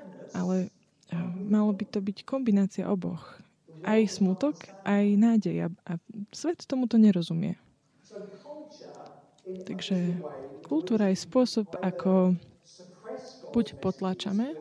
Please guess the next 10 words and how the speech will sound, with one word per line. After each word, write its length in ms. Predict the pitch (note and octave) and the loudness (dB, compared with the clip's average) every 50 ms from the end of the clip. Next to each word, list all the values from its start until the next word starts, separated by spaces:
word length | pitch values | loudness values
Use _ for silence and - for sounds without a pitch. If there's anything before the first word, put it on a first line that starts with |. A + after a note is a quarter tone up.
| - - - | -14 -14 -10
Božie 320 | - G#3+ G3+ G3 F#3 G3 | -4 -2 0 2 2 2
posolstva, 640 | F#3+ - F#3+ F3+ - G#3 G#3 G3+ - - B3 B3+ B3 | 0 0 -2 -2 -2 -4 -4 -4 -6 -6 -6 -2 0
alebo 320 | G#3+ G3+ G3+ F#3 G3+ G3+ - | 0 0 0 0 -2 -4 -4
ich 320 | - F#3+ F3+ C#4+ - - - - | -4 -6 -6 -6 -8 -10 -4 2
zosilňujeme. 720 | G3 A3 - - A3 G#3 G3 F#3 F3 E3 D#3 D3+ D#3+ F#3+ - - - - - - - - - - - - - - - - - _ _ | 2 4 4 6 6 6 8 6 4 2 0 -2 -2 -4 -6 -8 -12 -20 -20 -20 -20 -20 -20 -20 -20 -20 -20 -20 -20 -20 -20 _ _
A 60 | - G3 - | -8 -8 -4
čo 360 | - - A3 A3 A3+ A3+ - - - - - G3 | 0 2 2 4 4 2 0 -2 -10 -10 -8 -4
Božie 640 | G3 G#3+ G#3+ G3+ F#3+ G#3+ G#3+ G#3+ G#3+ G#3 G#3+ G#3 G#3+ - - | 0 0 0 0 2 2 2 4 4 4 4 2 0 0 4
požehnania? 760 | - F#4 C#4+ A#3 F#3+ F3 F#3+ G3 F#3+ F#3 F3+ F3 - F3+ F3 - F3 - - - - - - - - - - - - - - - - - - _ _ _ _ | 6 6 8 8 8 6 6 6 6 4 4 2 0 -4 -6 -6 -8 -10 -10 -12 -14 -16 -14 -14 -14 -14 -14 -16 -20 -20 -20 -20 -20 -20 -20 _ _ _ _
Ako, 600 | - G#3 G#3 - - - G#3 G3+ G3+ G3 G3+ G3+ | -6 -6 -6 -4 -2 -2 0 0 0 0 0 -2